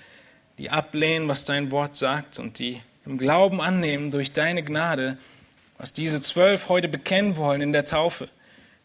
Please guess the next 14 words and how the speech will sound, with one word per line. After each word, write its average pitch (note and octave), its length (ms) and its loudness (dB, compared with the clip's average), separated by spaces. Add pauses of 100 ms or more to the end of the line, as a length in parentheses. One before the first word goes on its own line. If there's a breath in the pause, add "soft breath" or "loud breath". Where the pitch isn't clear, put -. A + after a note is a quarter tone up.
(100)
dass - 140 -4
sie C#3+ 80 0
mit F#3+ 380 0
dir G#3 140 6
gestorben G3 500 6
sind F3 220 0
der E3 100 4
Sünde, D#3 560 2 (300 loud breath)
wahre F3+ 520 4
Buße F3 460 4
getan F3 480 0
haben, E3+ 300 0
geglaubt D3 560 2
haben F3+ 420 -2